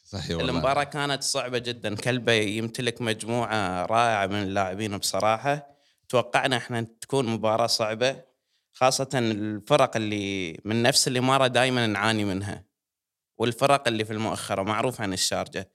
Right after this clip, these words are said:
Speaker 2: حتى لو نذكر السنوات السابقة كنا نطلع، آه،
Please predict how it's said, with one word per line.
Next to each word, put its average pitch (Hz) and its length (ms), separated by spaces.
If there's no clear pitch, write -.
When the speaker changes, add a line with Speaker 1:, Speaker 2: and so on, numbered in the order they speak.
Speaker 2:
حتى 120 240
لو 127 120
نذكر 131 320
السنوات 123 560
السابقة 123 460
كنا 117 280
نطلع، 127 380
آه، 95 360